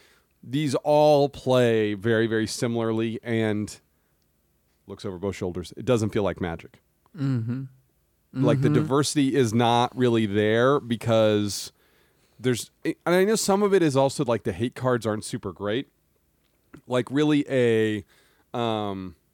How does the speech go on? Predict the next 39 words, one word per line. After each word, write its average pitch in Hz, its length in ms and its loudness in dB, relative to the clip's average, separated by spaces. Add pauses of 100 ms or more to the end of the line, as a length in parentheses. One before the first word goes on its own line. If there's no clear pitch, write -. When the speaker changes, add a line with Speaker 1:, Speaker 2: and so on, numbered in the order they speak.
(640)
Speaker 1:
the 113 100 -6
two - 280 -4
mana 127 340 0
cleric, 104 640 -6 (720)
uh, 101 560 -2
that 110 220 -4
was, 104 280 -2
uh, 107 280 -2
in 131 100 0
a 110 60 -2
supplemental 110 480 -2
product, 98 560 -2 (480)
uh, 113 140 0
that 113 80 -4
you 113 100 -4
could 127 140 -4
flash 123 420 0
in 117 220 2
and 107 120 0
it 110 40 2
would 107 140 -2
exile 107 400 -2
the 101 80 -2
creature. 113 400 -6
I 90 120 -10
can't 110 240 -8
Speaker 2:
Mm-hmm. 120 80 -6
Speaker 1:
remember 113 240 -4
what 107 180 -2
that 104 160 0
thing 113 160 -2
was 104 140 -2
Speaker 2:
Yeah, 95 40 -8
Speaker 1:
called. 104 300 0
Speaker 2:
yeah, 95 120 -8
yeah, 90 260 -8 (300)
yeah. 131 280 2
Speaker 1:
Um, 117 240 -4
but 131 280 2